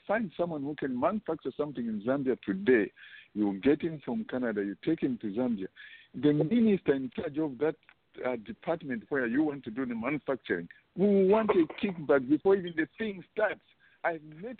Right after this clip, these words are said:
friends there. They, who, who have done that, and they said, "I can't move from there." And I said, "What am I going to benefit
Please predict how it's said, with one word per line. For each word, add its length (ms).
friends 280
there. 240
They, 180
who, 260
who 160
have 180
done 300
that, 240
and 240
they 100
said, 200
"I 80
can't 260
move 260
from 220
there." 240
And 100
I 80
said, 160
"What 140
am 140
I 80
going 180
to 80
benefit 460